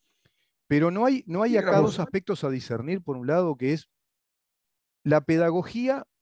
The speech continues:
Speaker 1: que es la ciencia de la educación, y la didáctica, que serían las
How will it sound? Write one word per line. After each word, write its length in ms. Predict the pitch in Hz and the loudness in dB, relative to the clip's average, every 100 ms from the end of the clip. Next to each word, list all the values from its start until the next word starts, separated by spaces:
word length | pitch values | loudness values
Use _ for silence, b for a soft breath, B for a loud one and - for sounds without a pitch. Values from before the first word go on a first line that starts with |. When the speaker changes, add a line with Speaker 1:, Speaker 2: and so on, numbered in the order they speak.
| _ _ _ _ _ _ | _ _ _ _ _ _
Speaker 1:
que 100 | - | -4
es 80 | 175 | 0
la 100 | 165 | 0
ciencia 520 | 135 175 147 101 - | -2 -2 -2 -4 -8
de 80 | 104 | -6
la 60 | 101 | -6
educación, 500 | 98 107 98 - - _ _ _ _ _ _ _ _ _ _ _ | -8 -10 -14 -16 -20 _ _ _ _ _ _ _ _ _ _ _
y 140 | 147 151 | -4 4
la 160 | 160 | 4
didáctica, 880 | 151 165 190 240 - 233 202 233 208 - _ | 4 2 4 2 0 -10 -4 -4 -4 -12 _
que 120 | 147 | -6
serían 360 | 156 156 196 | -4 -2 0
las 120 | 175 | -2